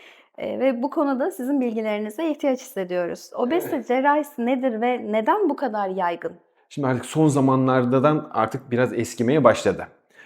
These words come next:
Speaker 2: Ee, hatta pandemi öncesi dönemde en çok konuşulan konu obeziteydi. Ondan sonra pandemi bayağı bir, e, odağı başka bir yere çekti. Tamam, artık pandemi de rahatladıktan sonra şu anda yine de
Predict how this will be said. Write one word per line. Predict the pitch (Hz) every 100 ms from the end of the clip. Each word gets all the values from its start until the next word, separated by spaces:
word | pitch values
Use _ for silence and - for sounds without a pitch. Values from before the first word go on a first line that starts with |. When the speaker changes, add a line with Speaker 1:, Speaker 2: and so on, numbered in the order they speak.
| - _
Speaker 2:
Ee, | 110 107 107 107 107 107
hatta | 123 127 -
pandemi | 117 127 135 156
öncesi | 147 139 131 135
dönemde | 127 127 131 156
en | 139 135
çok | 135 123
konuşulan | 123 120 123 123 120
konu | 120 120
obeziteydi. | 107 107 - - 90 - - _ -
Ondan | 113 123
sonra | 120 117 104
pandemi | 117 117 117 107
bayağı | 120 117 113
bir, | 107 101 101
e, | 110 101 101 101 98 98 98 _ _ _ _ _ _ _ _
odağı | - 135 123 123 107
başka | 113 - 113
bir | 104
yere | 98
çekti. | 95 95 - 117 196 240 -
Tamam, | 110 107
artık | 104 - -
pandemi | 113 110 110 104
de | 101 101 101
rahatladıktan | 101 101 110 87 - 107
sonra | 104 170
şu | - 123
anda | 120
yine | 120 123 117
de | 117